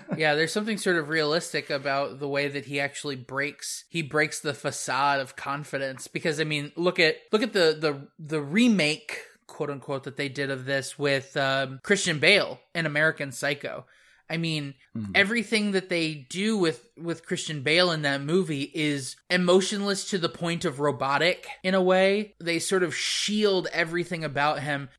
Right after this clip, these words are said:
Speaker 1: behind this, this artifice of complete and utter lack of empathy, lack of emotion, lack of feeling, which I think it dehumanizes them in a way that is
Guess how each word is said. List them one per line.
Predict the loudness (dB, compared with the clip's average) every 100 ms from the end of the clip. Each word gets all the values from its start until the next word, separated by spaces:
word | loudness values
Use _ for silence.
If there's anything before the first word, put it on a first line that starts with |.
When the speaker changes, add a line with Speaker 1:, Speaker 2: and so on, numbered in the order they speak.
| -2
Speaker 1:
behind | -2 0 2 2 0 0
this, | 0 0 -4 -14 _ _ -8
this | -4 -4 0
artifice | 2 2 0 0 -2 -2 -8 0
of | 2 2 0 -2 -4
complete | -2 -2 -2 -4 -4 -4
and | -2 -2 -2
utter | 0 2 2
lack | 2 2 0
of | -4 0
empathy, | 2 2 0 0 0 -2 -8 -18 -4
lack | -2 -2
of | -4
emotion, | -4 0 2 2 0 -2 -4
lack | -4 -2 -2 -4
of | -8
feeling, | -6 2 2 2 -4 -12 -20 -6
which | -4 2
I | 2
think | 2 0 -2 -4 0
it | 0 0 -6
dehumanizes | -10 0 2 2 0 2 4 4 4 4 2 0 2
them | 2 2
in | 0 0
a |
way | 4 6 6 6
that | 4 2 2
is | 0 0 -2 -8